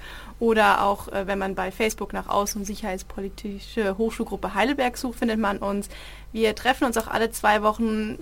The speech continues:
äh, ganz informell zum Stammtisch, wo wir einfach ein bisschen zusammen essen und trinken und uns austauschen. Da kann man uns mal ganz gemütlich kennenlernen.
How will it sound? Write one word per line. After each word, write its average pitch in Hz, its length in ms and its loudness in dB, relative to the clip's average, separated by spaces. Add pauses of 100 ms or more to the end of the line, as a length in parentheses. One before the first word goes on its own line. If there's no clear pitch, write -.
(180)
äh, 196 260 0
ganz 233 240 2
informell 220 460 2
zum 220 160 -4
Stammtisch, 208 720 0
wo 208 100 -2
wir 190 80 2
einfach 185 300 -2
ein 208 40 -6
bisschen 196 420 -2
zusammen 175 360 -4
essen 196 320 -4
und 190 160 -8
trinken 185 360 -6
und 180 120 -8
uns - 380 -10
austauschen. 185 480 -6
Da 196 80 -4
kann 208 140 -6
man 190 120 0
uns - 160 -8
mal 180 140 -4
ganz 185 180 -8
gemütlich 190 380 -8
kennenlernen. 196 460 -8